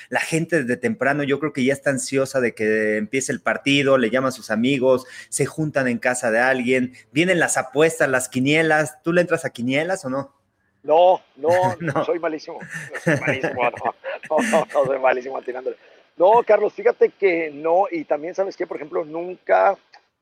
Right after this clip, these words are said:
Speaker 2: nunca me he atrevido a apostar, ves que hay, pues, las líneas de apuesta
Speaker 1: Claro,
Speaker 2: y tal,
Speaker 1: sí.
Speaker 2: de hecho, conozco gente que vive de eso. O sea,
Speaker 1: Sí.
Speaker 2: te, te conozco uno, uno, uno en especial,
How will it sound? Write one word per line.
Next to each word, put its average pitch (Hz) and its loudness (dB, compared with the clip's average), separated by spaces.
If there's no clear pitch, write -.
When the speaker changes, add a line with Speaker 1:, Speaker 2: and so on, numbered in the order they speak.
Speaker 2:
nunca 190 0
me 190 -2
he 170 2
atrevido 165 2
a 143 4
apostar, 143 0
ves 139 -2
que 160 4
hay, 151 2
pues, 123 -14
las 127 -4
líneas 147 -10
de 139 -6
apuesta 135 -2
Speaker 1:
Claro, 131 -4
Speaker 2:
y - -8
tal, 160 6
Speaker 1:
sí. 147 -4
Speaker 2:
de 139 -2
hecho, - -8
conozco 131 -6
gente 139 -4
que 139 -4
vive 160 0
de 139 2
eso. 175 -2
O - -16
sea, - -4
Speaker 1:
Sí. 110 -6
Speaker 2:
te, 123 -4
te 123 -12
conozco 156 0
uno, 196 4
uno, 185 4
uno 202 4
en 175 -2
especial, 226 -2